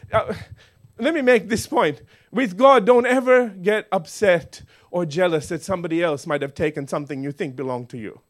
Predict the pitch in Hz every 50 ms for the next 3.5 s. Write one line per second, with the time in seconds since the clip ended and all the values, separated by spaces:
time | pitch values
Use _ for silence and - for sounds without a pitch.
0 | _ _ _ _ _ _ _ _ _ _ - 160 160 165 165 160 156 - 170 151
1 | 139 156 214 175 151 165 160 156 151 147 139 - 170 147 127 117 110 143 139 139
2 | 127 135 131 131 123 127 - - 214 180 143 - - _ _ _ - 156 156 185
3 | 185 170 143 127 156 196 139 110 - _